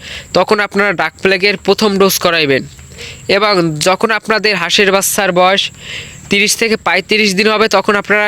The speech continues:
ডাক প্লেগের বুস্টার ডোজ করাবেন। তার কারণ হলো ডাক প্লেগ একটা গুরুত্বপূর্ণ ভ্যাকসিন। এই ভ্যাকসিনটা আপনাদের হাঁসের বাচ্চাকে অবশ্যই করাই লাগবে, কারণ ডাক প্লেগ এমন একটা ভয়াবহ রোগ। এই ডাক প্লেগ রোগ যদি আপনার খামারে দেখা দেয়, তবে আপনার খামারে প্রায়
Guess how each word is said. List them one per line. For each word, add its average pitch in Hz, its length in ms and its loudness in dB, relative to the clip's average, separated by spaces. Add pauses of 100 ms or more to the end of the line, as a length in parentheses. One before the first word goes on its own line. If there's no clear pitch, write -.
(120)
ডাক 175 120 -2 (120)
প্লেগের 196 420 2 (180)
বুস্টার 190 400 2
ডোজ 190 240 4
করাবেন। 165 300 2 (540)
তার 190 240 0
কারণ 214 240 2
হলো 170 120 4 (100)
ডাক 170 200 0
প্লেগ 208 220 4
একটা 208 140 0 (120)
গুরুত্বপূর্ণ 196 500 4
ভ্যাকসিন। 196 320 0
এই 190 100 0
ভ্যাকসিনটা 196 360 0
আপনাদের 185 320 0 (400)
হাঁসের 196 260 0
বাচ্চাকে 202 380 2
অবশ্যই 202 320 2
করাই 190 260 4
লাগবে, 135 220 0 (340)
কারণ 196 200 2
ডাক 165 240 -2
প্লেগ 208 160 2 (120)
এমন 190 180 2
একটা 190 160 2 (100)
ভয়াবহ 185 360 4 (120)
রোগ। 170 200 4
এই 170 140 2
ডাক 139 100 -2 (120)
প্লেগ 208 200 2 (100)
রোগ 170 100 4 (100)
যদি 165 220 -2
আপনার 165 260 -2
খামারে 160 380 -2
দেখা 160 300 -2
দেয়, 170 260 0 (400)
তবে 202 160 2
আপনার 202 320 0
খামারে 196 320 0
প্রায় 202 160 0